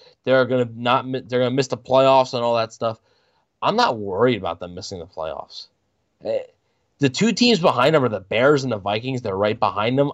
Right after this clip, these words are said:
I don't see either one of those teams going on a stretch like this that can catch up to Tampa. I know that the Bears own the tiebreaker, so that's the one you gotta really w-, keep an eye on. But the Bears play the Packers two more times.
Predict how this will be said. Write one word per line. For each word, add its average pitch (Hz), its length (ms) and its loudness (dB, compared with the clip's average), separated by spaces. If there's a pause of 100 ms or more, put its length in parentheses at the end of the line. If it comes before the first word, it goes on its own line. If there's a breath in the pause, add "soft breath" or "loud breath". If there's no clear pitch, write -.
I 135 260 4
don't 165 340 0
see 165 280 -4
either 139 340 4
one 143 160 6
of 143 60 8
those 139 160 8
teams 151 340 -6
going 123 260 0
on 123 100 -2
a 117 60 -4
stretch - 600 2 (460)
like 127 260 0
this 160 280 2
that 117 220 -4
can 120 200 -6
catch 117 260 -8
up 123 120 -4
to - 80 -20
Tampa. 160 440 -4 (380 loud breath)
I 120 100 2
know 123 140 6
that 151 100 4
the 139 80 0
Bears 143 280 4
own 147 120 2
the 127 80 -6
tiebreaker, 107 580 0
so 104 140 -14
that's 123 260 -6
the 127 100 -10
one 120 180 -2
you 107 80 -10
gotta 107 180 -2
really 110 220 -4
w-, 104 180 -6 (180)
keep 113 180 -6
an 101 80 -2
eye 127 220 4
on. 82 200 -8 (680)
But 123 100 -2
the 123 80 -4
Bears 156 260 4
play 165 160 4
the 131 80 2
Packers 131 500 -4
two 127 200 -10
more 95 180 -10
times. 80 480 -18